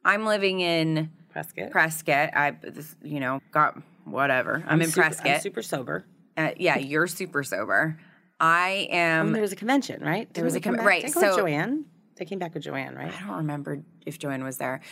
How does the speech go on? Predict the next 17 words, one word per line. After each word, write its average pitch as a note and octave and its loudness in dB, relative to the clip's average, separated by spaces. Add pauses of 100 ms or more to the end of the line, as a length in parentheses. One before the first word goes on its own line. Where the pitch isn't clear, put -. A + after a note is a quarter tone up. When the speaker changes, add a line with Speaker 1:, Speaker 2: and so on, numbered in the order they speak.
(180)
Speaker 1:
but E3 0
I F#3 2
Speaker 2:
Why - -16
did A3+ -16
I E3 -14
go? D#3+ -18 (540)
Speaker 1:
So G3+ 2
there G3+ 4
was G#3+ 0
a C#4+ 0
convention F3 0
in D#3+ 2
Prescott, C#3 2
and D#3 0
at D3+ 2
the D3+ -2
time, D3+ 2